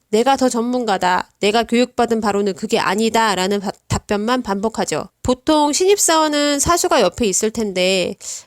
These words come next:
간혹 업무 인수인계 없이 바로 투입돼서 현장 교육을 제대로 못 받는 회사도 있나 보더라고요. 예를 들어볼게요. 교통사고를 당해서 자동차 보험으로 치료를 처음 받으러 온 환자분이 계셨습니다.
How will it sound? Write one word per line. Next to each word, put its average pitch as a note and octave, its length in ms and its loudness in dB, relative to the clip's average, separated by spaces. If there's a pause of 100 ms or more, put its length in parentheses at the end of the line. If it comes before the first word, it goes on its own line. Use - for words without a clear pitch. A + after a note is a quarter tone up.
(100)
간혹 A#3+ 400 2
업무 B3+ 320 0
인수인계 B3 560 -2
없이 A3 260 0
바로 A3 360 0
투입돼서 A#3+ 580 -4
현장 D#4+ 340 -2
교육을 C#4 320 0
제대로 A#3+ 380 0
못 F3+ 220 -6
받는 A3 300 0
회사도 B3+ 340 -2
있나 G3 260 -2
보더라고요. F#3 680 -4 (160)
예를 A#3+ 240 2
들어볼게요. G#3 800 -2 (140)
교통사고를 C#4+ 680 0
당해서 A3 600 0
자동차 A#3+ 460 -2
보험으로 A3 500 0
치료를 D4+ 420 -2
처음 E4 320 0
받으러 G#3+ 360 0
온 G3+ 120 -2
환자분이 B3+ 480 -4
계셨습니다. F#3 720 -4